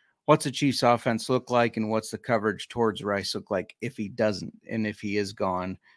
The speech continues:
because I think Travis Kelce commands so much attention from the defense, but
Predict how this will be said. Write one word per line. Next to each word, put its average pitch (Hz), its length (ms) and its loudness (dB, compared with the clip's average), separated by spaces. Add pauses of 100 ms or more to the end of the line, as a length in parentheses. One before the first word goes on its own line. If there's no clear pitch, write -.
(140)
because 110 440 2
I 104 80 0
think 104 260 -2
Travis 101 300 -2
Kelce 104 360 -2
commands 92 560 -2
so 98 180 0
much 92 320 -2
attention 95 580 -2
from 80 180 -4
the 87 60 -6
defense, 92 540 -4
but 110 360 8